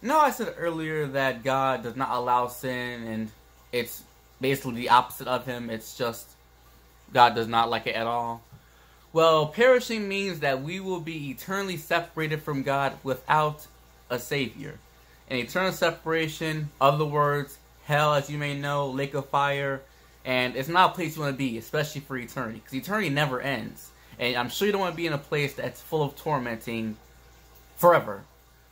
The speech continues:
But there is a way, and that's through Jesus. And let me, let me just finish the verse. Let me just finish it. "But have eternal life." What is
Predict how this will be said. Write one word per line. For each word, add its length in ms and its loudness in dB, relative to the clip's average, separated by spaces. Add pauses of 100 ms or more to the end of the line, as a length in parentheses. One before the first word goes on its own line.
(120)
But 180 0
there 160 6
is 100 0
a 60 2
way, 300 0
and 120 -4
that's 160 -4
through 160 -10
Jesus. 380 -6
And 120 -10
let 100 -4
me, 80 -4
let 80 -12
me 100 -2
just 160 -8
finish 200 -4
the 80 -16
verse. 200 -12
Let 80 -14
me 60 -6
just 160 -10
finish 240 -14
it. 40 -20 (360)
"But 160 2
have 420 6
eternal 720 -4
life." 440 -8 (140)
What 300 0
is 680 -4